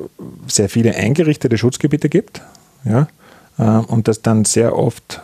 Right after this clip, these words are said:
auch eingerichtete Schutzgebiete, obwohl die eingerichtet sind, sozusagen eigentlich einer, äh, einer Projektentwicklung nicht wirklich im Weg stehen, ja? Also, dass ich zum Beispiel Kraftwerke auch, das gilt auch für Windkraftwerke, in Nationalpark, äh, Regionen oder in Schutzgebieten aufstelle, das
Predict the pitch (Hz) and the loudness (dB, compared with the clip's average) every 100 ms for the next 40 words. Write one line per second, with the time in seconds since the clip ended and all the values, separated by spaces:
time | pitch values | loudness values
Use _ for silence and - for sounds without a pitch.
0 | - - - - 104 131 131 120 - 120 | -8 -4 -4 -2 -2 0 0 0 -2 -2
1 | 107 110 - 113 117 - - 98 92 101 | -2 -4 -6 -8 -10 -10 -6 -2 2 4
2 | 139 135 120 110 123 120 117 - 107 110 | 2 0 -2 0 -2 -2 -4 -4 -4 -2
3 | 104 - 104 101 98 98 110 104 113 107 | -4 -6 -2 0 -2 -4 -4 -4 -4 -6
4 | - 113 95 92 - - - - - - | -6 -4 -2 -2 -4 -10 -18 -14 -14 -12
5 | - - - 113 - - 95 98 - 101 | -14 -14 -4 -2 -2 -2 -2 0 -2 -2
6 | 107 - 98 92 101 95 - - - 92 | -4 0 0 0 0 0 0 -4 -4 -6
7 | - - - 104 - - 120 143 - - | -8 -10 -10 -10 -10 -2 -2 -2 -6 -20
8 | - _ - 113 98 110 117 113 110 - | -20 _ -8 -4 -2 0 0 2 0 -2
9 | 95 110 - 117 - - 98 - - _ | -4 -2 -2 -2 0 -2 -2 -4 -12 _
10 | - 92 - - 104 104 98 92 127 117 | -8 -8 -8 -6 -4 -2 0 2 0 -2
11 | 101 - - 104 101 95 98 - - 110 | -4 -2 -2 2 2 2 0 0 -2 -2
12 | 113 - - - - - - 110 113 101 | -4 -12 -12 -4 -2 -2 -6 -8 -4 -4
13 | 95 95 107 92 101 104 104 113 - 107 | 0 0 2 0 -2 -2 -2 -2 -6 -8
14 | 101 110 101 - 98 95 - - - - | -8 -6 -8 -4 -6 -6 -6 -6 -6 -14